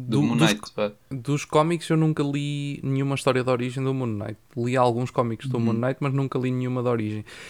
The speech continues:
Speaker 2: Eu, eu se
Speaker 1: Ok.
Speaker 2: tenho, eu tenho ideia de que a, a origem de, deste personagem tem, tem, tenho ideia e faz todo sentido.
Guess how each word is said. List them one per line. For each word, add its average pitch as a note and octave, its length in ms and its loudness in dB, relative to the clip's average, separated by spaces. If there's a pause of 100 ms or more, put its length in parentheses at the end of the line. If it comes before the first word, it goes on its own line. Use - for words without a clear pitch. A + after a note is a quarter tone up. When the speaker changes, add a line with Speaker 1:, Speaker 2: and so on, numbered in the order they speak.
(140)
Speaker 2:
Eu, D3 220 2
eu D3+ 300 4
se A#2 200 -2
Speaker 1:
Ok. - 60 -14
Speaker 2:
tenho, F#3 300 2 (120)
eu D3+ 120 2
tenho F#3 240 2
ideia E3 400 4
de C#3+ 160 -10
que C#3 480 0 (100)
a, A#2+ 480 0
a B2+ 40 4
origem C#3 480 4
de, B2+ 320 2 (120)
deste A#2+ 600 -2
personagem C3+ 540 0
tem, B2+ 260 -8 (100)
tem, B2 480 -2 (220)
tenho A#2+ 180 2
ideia C3 340 4
e G#2+ 140 -2
faz C3+ 320 2
todo B2+ 220 0
sentido. B2 520 -4